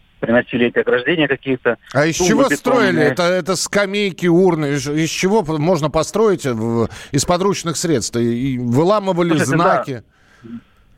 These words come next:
Speaker 1: Да, это абсолютно подручные средства. Это, э, баки для мусора, это урны бетонные какие-то, это вот тумбы там для афиш стояли, повалили, это какие-то палки, какие-то заграждения железные, там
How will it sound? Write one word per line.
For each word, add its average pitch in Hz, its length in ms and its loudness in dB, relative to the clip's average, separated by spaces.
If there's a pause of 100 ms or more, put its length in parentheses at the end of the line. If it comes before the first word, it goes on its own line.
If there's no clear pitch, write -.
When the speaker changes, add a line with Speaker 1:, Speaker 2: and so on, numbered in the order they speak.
(300)
Speaker 1:
Да, 180 240 4
это 185 120 2
абсолютно 226 400 0
подручные 170 480 2
средства. 143 360 0
Это, 151 260 0 (300)
э, 127 120 2
баки 156 360 0
для 139 180 2
мусора, 170 1040 4
это 135 500 4 (360)
урны 190 420 6
бетонные 156 680 0
какие-то, 151 460 -2
это 143 200 0
вот 127 180 -4
тумбы 202 300 0
там 180 180 -2
для 160 160 0
афиш 160 240 -2 (100)
стояли, 151 380 0
повалили, 139 640 2 (320)
это 127 220 0
какие-то 135 420 0
палки, 165 800 0
какие-то 131 500 -2
заграждения 143 720 0
железные, 139 500 0
там 131 240 0